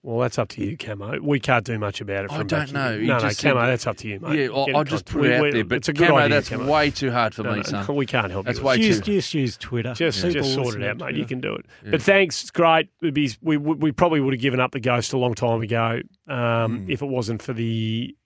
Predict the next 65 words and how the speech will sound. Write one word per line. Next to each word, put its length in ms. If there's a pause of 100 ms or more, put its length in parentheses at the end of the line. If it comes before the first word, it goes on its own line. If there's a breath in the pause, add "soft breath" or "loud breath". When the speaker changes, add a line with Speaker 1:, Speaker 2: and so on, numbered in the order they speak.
Speaker 1:
community 540
that's 300
been 200
established 540
around 300
this 100
show. 340 (640 loud breath)
Uh, 440
and 140
it 100
seems 340
to 100
be 80
a 60
pretty 200
important 460
one. 180
So, 380
Speaker 2:
Yeah, 240
definitely. 260
Speaker 1:
um, 380
we've 100
got 100
a 40
big 260
twenty 260
twenty 300
in 60
front 240
of 80
us. 360
We've 140
got 140 (320)
a 80
bit 140
of 60
work 200
to 80
Speaker 2:
Yeah, 100
Speaker 1:
do 100
between 280
Speaker 2:
sure 100
have. 80
Speaker 1:
now 220
and 200 (140)
the 140
end 100
of 80
twenty 300
nineteen 480
to 80
Speaker 2:
Sure 140
Speaker 1:
make 160
Speaker 2:
have. 80
Speaker 1:
sure 220
that 80
our 80
twenty 280
twenty 220
is 60
a 60
good 160
one. 200
So, 200
Speaker 2:
Yep. 160